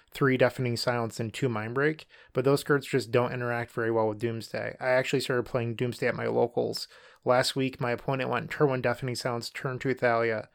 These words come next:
On my turn four, I tapped three Underground Seas in the basic island to cast Doomsday,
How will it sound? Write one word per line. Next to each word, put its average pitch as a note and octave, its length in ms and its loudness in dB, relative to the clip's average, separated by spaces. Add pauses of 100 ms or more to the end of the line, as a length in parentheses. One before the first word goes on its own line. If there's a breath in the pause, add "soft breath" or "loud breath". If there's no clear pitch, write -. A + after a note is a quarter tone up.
(320 soft breath)
On C3+ 180 2
my C3+ 160 2
turn C#3+ 280 0
four, C3 440 4
I B2+ 100 -2
tapped - 540 -2
three C3 360 -2
Underground C3 480 0
Seas C3 360 -2
in B2+ 120 -8
the A#2+ 60 -2
basic A#2+ 380 -2
island A#2+ 340 0
to A2 60 -6
cast B2 340 -2
Doomsday, A2+ 600 -2